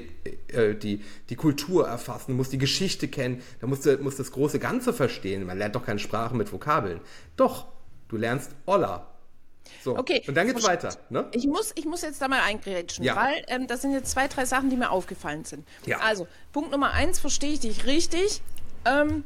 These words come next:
Speaker 2: um überhaupt den ersten Schritt zu machen, egal was jetzt kommt, muss man eine Entscheidung treffen.
Speaker 1: Würde ich sagen, ja.
Speaker 2: So, jetzt Beispiel Vokabeln lernen, hast du gesagt, ähm, ähm, also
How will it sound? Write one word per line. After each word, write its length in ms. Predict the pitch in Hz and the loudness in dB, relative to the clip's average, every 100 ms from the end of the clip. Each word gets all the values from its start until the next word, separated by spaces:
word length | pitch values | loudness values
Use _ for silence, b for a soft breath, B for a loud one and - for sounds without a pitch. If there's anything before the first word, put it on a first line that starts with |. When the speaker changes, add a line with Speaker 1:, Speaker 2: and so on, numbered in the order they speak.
| - - | -4 -2
Speaker 2:
um 180 | 311 | 2
überhaupt 420 | 294 277 240 233 254 | 6 6 6 2 0
den 140 | 226 | -2
ersten 340 | - 214 208 | -2 -4 -4
Schritt 240 | 190 214 - | -4 -6 -6
zu 80 | 190 | -6
machen, 320 | 202 - 277 | -4 -2 0
egal 320 | - 180 196 196 | 0 2 2 2
was 200 | 208 - | 0 0
jetzt 220 | 175 - | 0 2
kommt, 400 | 240 320 - - | 2 2 4 6
muss 240 | 220 247 | 6 6
man 260 | 247 247 247 | 6 4 2
eine 200 | 190 202 196 | 0 2 0
Entscheidung 440 | 196 220 151 156 | 0 0 0 -2
treffen. 380 | - 143 - - - - - - - - - - - - - | -4 -6 -6 -10 -8 -8 -10 -12 -12 -14 -16 -18 -20 -20 -14
Speaker 1:
Würde 200 | - 101 | -6 -4
ich 60 | 143 | 2
sagen, 240 | 190 92 | 2 0
ja. 200 | 85 120 - | -4 -6 -4
Speaker 2:
So, 140 | 202 170 | -2 -2
jetzt 340 | 156 208 - | -2 -6 -2
Beispiel 500 | 226 294 - 294 247 | 0 0 -2 -6 -4
Vokabeln 440 | 214 - 240 311 294 | -4 -2 -2 0 -2
lernen, 240 | 269 285 | -2 -2
hast 200 | 233 - | -2 -4
du 40 | |
gesagt, 440 | 240 247 208 214 - | -4 0 -2 -2 -2
ähm, 500 | 190 190 190 196 190 - | -2 -2 -4 -6 -8 -6
ähm, 460 | 185 185 180 175 175 - - - - - - - - | -6 -6 -8 -8 -6 -6 -6 -4 -2 2 2 4 4
also 200 | 202 | 2